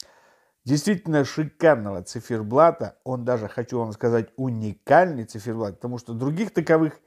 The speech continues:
я не видел, а только у этого разработчика Шарлотты Дитмарх.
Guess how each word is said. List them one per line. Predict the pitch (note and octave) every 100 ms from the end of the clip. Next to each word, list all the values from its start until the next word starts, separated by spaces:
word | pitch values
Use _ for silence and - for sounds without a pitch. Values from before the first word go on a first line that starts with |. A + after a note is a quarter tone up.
| _
я | A#2 C3 F3
не | F3 D#3+
видел, | D#3 B2+ A#2
а | A2+
только | F#3 F#3+ D#3+
у | A#2
этого | A#2 B2+
разработчика | A#2+ A#2+ C#3+ F3 G#3+ G#3+ F3 F3+ F3 - _ _
Шарлотты | - B2+ C3 D3 E3 - G#2 _ -
Дитмарх. | A#2+ C3+ F2+ D2